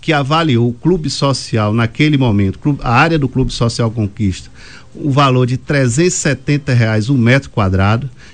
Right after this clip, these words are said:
e a área do Vila América no valor de cento e vinte e sete reais o metro quadrado. A segunda empresa que também prestou, né, essa avaliação de laudo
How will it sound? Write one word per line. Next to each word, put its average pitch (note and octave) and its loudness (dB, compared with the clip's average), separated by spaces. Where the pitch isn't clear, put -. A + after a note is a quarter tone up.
e D#3 2
a D3+ 4
área C#3+ 2
do C3+ -2
Vila A#2+ 2
América A2+ 2
no C3 2
valor A2+ 0
de A#2 -4
cento F3+ 0
e D3+ 2
vinte C#3 0
e C#3 -14
sete A2+ -2
reais G2 0
o C3 -2
metro G#2 2
quadrado. F#2+ -4
A F3+ 2
segunda F#3+ 0
empresa C3 2
que A#2+ -8
também A#2 -2
prestou, D#3+ -2
né, A#2+ 0
essa A2 0
avaliação G#2+ -2
de F#2 -2
laudo G#2+ 0